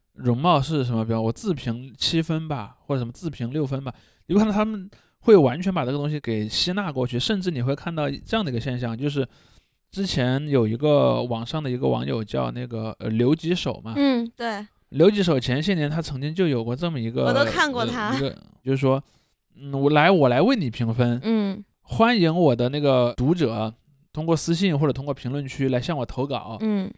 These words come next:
Speaker 1: 比如你可以发一个你自己的照-，照片儿，然后我来点评你应该几分儿。”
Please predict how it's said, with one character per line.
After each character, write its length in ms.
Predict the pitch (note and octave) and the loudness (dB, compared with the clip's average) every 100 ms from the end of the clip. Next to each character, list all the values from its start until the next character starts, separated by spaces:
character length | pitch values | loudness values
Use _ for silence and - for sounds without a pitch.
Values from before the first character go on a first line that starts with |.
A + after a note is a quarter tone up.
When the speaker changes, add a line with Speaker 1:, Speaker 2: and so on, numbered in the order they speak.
| _ | _
Speaker 1:
比 80 | - | -2
如 60 | D3+ | 0
你 100 | D3+ | 2
可 60 | |
以 20 | |
发 260 | D3 E3+ D#3+ | 2 2 2
一 40 | |
个 80 | D#3 | 2
你 100 | D3 | -2
自 80 | A2+ | -4
己 60 | C#3 | -4
的 60 | |
照-， 200 | A#2+ C3+ A#2 | 0 0 0
照 180 | - D3 | -2 -2
片 200 | B2+ C3+ | 0 -2
儿， 180 | B2+ C3 - _ _ _ | -2 -4 -8 _ _ _
然 120 | - | -4
后 80 | C#3 | 0
我 140 | C#3 B2 | 2 2
来 140 | A2 | 2
点 220 | C#3 A#2 G#2 | 0 -2 -2
评 200 | B2 C3+ | -6 -4
你 80 | |
应 120 | A2+ A2+ | -6 -4
该 160 | B2+ | -4
几 240 | B2 - G2 | -4 -6 -4
分 160 | A2+ | -2
儿。” 160 | A2+ | -2